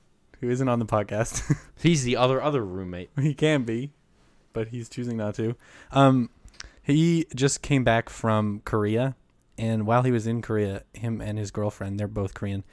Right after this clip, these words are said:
Speaker 1: his girlfriend watched our, or listened to our podcast, and she had some, uh, feedback, I guess? It's not really feedback. She listened to it, and, uh, this is what she said. She said, "I don't know which one is which."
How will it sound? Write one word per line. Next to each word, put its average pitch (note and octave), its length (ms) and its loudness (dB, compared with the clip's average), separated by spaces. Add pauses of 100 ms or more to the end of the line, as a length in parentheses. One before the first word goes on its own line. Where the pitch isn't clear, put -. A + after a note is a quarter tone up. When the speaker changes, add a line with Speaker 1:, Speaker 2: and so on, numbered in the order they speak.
(120)
Speaker 1:
his A#2+ 220 -2
girlfriend B2+ 520 2
watched G2+ 420 -2 (260)
our, A2 480 0 (280)
or B2+ 100 -2
listened A#2 340 -2
to A2+ 120 0
our G2+ 180 2
podcast, - 640 -2 (460)
and A2 520 0
she - 260 -4
had A2+ 440 2 (340)
some, A2 400 0
uh, G2+ 340 -2 (500)
feedback, F3 720 -4
I D#4+ 100 -2
guess? F4+ 500 -4 (160)
It's - 100 -12
not A3 140 -2
really E3+ 140 0
feedback. A#2+ 420 0
She - 100 -4
listened F3+ 320 4
to C3 160 4
it, A2 220 -2
and, B2 280 2
uh, G#2+ 280 2 (460)
this D#3 140 2
is C#3+ 100 -4
what C3+ 100 4
she - 140 -6
said. G#2+ 340 -6
She - 160 -12
said, A2+ 380 -2 (1200)
"I B2+ 100 6
don't F3 160 6
know E3+ 140 10
which C#3+ 240 6
one C3 160 6
is A#2 160 0
which." - 320 -6